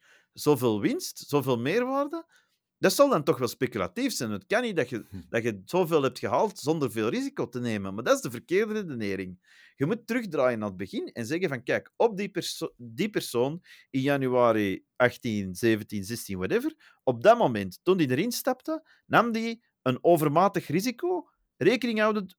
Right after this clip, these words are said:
Speaker 1: met het, met, met alle feiten en omstandigheden."
Speaker 2: Ja.
Speaker 1: Hier komt een element oneerlijkheid, want als je zegt van, "Iemand had al veel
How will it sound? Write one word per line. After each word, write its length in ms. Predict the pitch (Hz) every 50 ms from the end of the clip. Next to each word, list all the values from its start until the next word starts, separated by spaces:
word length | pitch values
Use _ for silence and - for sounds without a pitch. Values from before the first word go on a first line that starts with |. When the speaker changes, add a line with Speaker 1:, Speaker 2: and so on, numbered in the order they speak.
| _ _ _
Speaker 1:
met 200 | - 135 165 190
het, 300 | 196 - - - - _
met, 280 | - 131 147 156 147 -
met 180 | 151 151 -
alle 220 | - 180 208 214 190
feiten 360 | - - 165 165 160 - 143
en 100 | 143 139
omstandigheden." 840 | 131 120 - - - 135 117 101 90 80 87 85 82 85 - - - _ _
Speaker 2:
Ja. 300 | - 92 92 92 107 143 - - _ _ _
Speaker 1:
Hier 180 | - 208 226 214
komt 180 | 226 208 180
een 120 | 160 147 143
element 400 | 139 135 120 117 110 104 - -
oneerlijkheid, 720 | 101 107 147 202 196 170 135 120 117 - 98 95 98 -
want 220 | - 104 104 101 -
als 160 | 110 110 -
je 80 | - 104
zegt 160 | 127 131 135
van, 120 | - 101 -
"Iemand 320 | - 147 143 131 120 104 -
had 220 | - - 143 - 139
al 140 | 101 98
veel 380 | - - 95 82 85 117 180